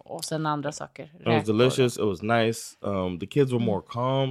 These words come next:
Speaker 2: Like, it, like, they're getting a little older. They're,
Speaker 1: Mm.
Speaker 2: like, understanding how to sit and, like,
Speaker 1: Ja,
Speaker 2: chill.
Speaker 1: men de hade väldigt svårt att sen... De tjatade om de där julklapparna enormt mycket.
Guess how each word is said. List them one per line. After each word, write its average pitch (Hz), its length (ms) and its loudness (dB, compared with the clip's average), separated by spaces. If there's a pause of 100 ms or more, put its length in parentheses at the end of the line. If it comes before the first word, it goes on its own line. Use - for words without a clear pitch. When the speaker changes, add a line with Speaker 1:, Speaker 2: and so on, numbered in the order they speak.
Speaker 2:
Like, 101 140 -2
it, 95 120 -2
like, 120 180 0
they're 139 160 0
getting 156 100 0
a 139 60 0
little 135 240 2
older. 143 400 6
They're, 107 160 4
Speaker 1:
Mm. 107 140 2
Speaker 2:
like, 98 140 -2
understanding 110 520 -2
how 104 220 0
to 104 120 -2
sit 104 300 -4
and, 92 180 -6
like, 82 300 -6
Speaker 1:
Ja, 156 120 6
Speaker 2:
chill. 156 60 2
Speaker 1:
men 175 120 0
de 185 160 4
hade 180 180 0
väldigt 170 560 0
svårt 139 380 -10
att 131 280 -10
sen... 143 340 -6 (120)
De 156 360 -6
tjatade 143 520 -4
om 131 140 -8
de 131 100 -8
där - 100 -6
julklapparna 139 600 -8
enormt 147 460 -8
mycket. - 280 -20